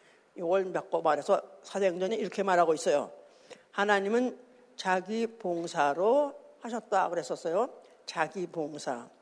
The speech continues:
His ministry. 하나님이 그 아들을 인류에게 보내주신 것과 그의 ministry, 그의 미션, 바로 그의 일이라는 것입니다. 그가 바로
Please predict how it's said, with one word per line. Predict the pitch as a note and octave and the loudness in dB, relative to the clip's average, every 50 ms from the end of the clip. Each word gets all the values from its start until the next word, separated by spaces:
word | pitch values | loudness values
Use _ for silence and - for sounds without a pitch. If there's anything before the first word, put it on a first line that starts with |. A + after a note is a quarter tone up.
| _ _ _ - - | _ _ _ -8 -4
His | B3+ C4+ C#4 B3 - - - - _ _ _ _ - | -2 0 0 -2 -4 -10 -14 -18 _ _ _ _ -12
ministry. | G3+ G3+ G#3 G#3 G#3+ G#3 F#3+ - - - E3+ C#3 B2 - - - - - - - _ _ _ | -6 -4 -2 0 0 -2 -2 -4 -6 -8 -6 -6 -8 -10 -14 -18 -20 -20 -20 -20 _ _ _
하나님이 | - G3+ A3+ A3+ G3 F#3+ G3 G3 | -8 -2 0 0 0 0 0 -4
그 | F#3 - G3+ G3 | -4 0 2 4
아들을 | F3+ F3 F3 F3 F3+ G3 B3 C#4+ D#4+ A4+ - - - - - _ - _ _ _ - E3+ | 4 4 4 2 2 2 2 2 2 -2 -8 -16 -20 -20 -20 _ -20 _ _ _ -16 -10
인류에게 | E3 F#3 G3+ A#3+ B3 A#3+ A#3 B3 A#3 | -8 -4 -2 2 2 2 4 4 2
보내주신 | A#3 A3 G3+ G3+ G3 F#3+ - - G#3 F#3+ | 0 0 -2 -2 -2 -2 -4 -6 -6 -2
것과 | F3+ G#3 G#3 G3+ - - - - - - - G#3+ A#3 A#3+ A#3+ A#3+ | 0 0 0 0 -4 -16 -20 -20 -14 -6 -4 -2 -2 -2 -4 -8
그의 | - - G#3+ G3 G#3 G3+ - - - G3+ | -6 -2 0 0 0 0 -4 -8 -12 -8
ministry, | G3+ G#3+ A#3 B3+ B3+ B3+ B3 - - - E3 - - | -6 -2 -2 0 0 0 -2 -2 -4 -8 -10 -10 -10
그의 | - - B3+ A3 | -6 -2 0 0
미션, | G#3+ A3+ C4 - - A#3 D#3 E3+ A3 C#4 - - - _ _ | 0 0 -2 -2 -2 -2 -2 -2 -4 -8 -10 -16 -20 _ _
바로 | - F#3+ F#3 F#3 | -4 0 0 0
그의 | F#3 - G#3+ G3+ G#3 G#3 C#4 | 0 0 2 2 2 2 2
일이라는 | D4 C#4+ C#4+ B3 G#3 F3 D#3 | 0 2 6 6 6 6 4
것입니다. | D#3 C3+ - - D#3 A#2+ - - - - - _ _ _ _ _ _ _ _ _ | -2 -4 -6 -8 -12 -12 -14 -14 -14 -14 -16 _ _ _ _ _ _ _ _ _
그가 | - G#3+ F#3+ F3 D3+ | -8 0 2 2 4
바로 | D3+ D3 D#3+ G3 F3+ - | 4 6 4 4 2 2